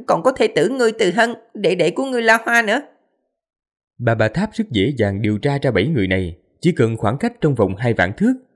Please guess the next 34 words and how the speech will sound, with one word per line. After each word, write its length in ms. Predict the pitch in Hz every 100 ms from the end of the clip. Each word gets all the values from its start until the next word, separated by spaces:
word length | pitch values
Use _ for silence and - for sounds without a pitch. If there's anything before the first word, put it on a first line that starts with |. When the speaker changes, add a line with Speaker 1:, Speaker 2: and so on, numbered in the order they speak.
| _ _
Speaker 2:
là 200 | 113 117
có 140 | - 202
thể 120 | 131
điều 180 | 131 95
tra 200 | 127 113
rành 160 | 104 92
mạch. 160 | 92 - _ _ _ _ _ _ _
Sáu 280 | - - 127
mươi 180 | 160 113
người 200 | 98 87
hả? 60 | 95 104 _ _ _ _ _ _ _ _ 117
La 120 | 117 -
Phong 200 | 113 113
nhíu 140 | 156
mày. 240 | 190 90 82 _ _ _ _ _ _ 110
Mười 200 | 101 98
lăm 220 | 117 117
cấp 120 | 190
hành 180 | - 95
tinh 140 | 113 117
cấp 120 | -
chín, 320 | - 156 220 285 _
bốn 240 | 156 175 226
mươi 100 | 151
lăm 180 | 147
cấp 120 | 151 214
hành 220 | - 107
tinh 180 | 127 147
cấp 160 | - -
bảy, 180 | 87 143
cấp 100 | 180
tám, 300 | 151 175 269 _ _
thực 160 | 120 202
lực 140 | 208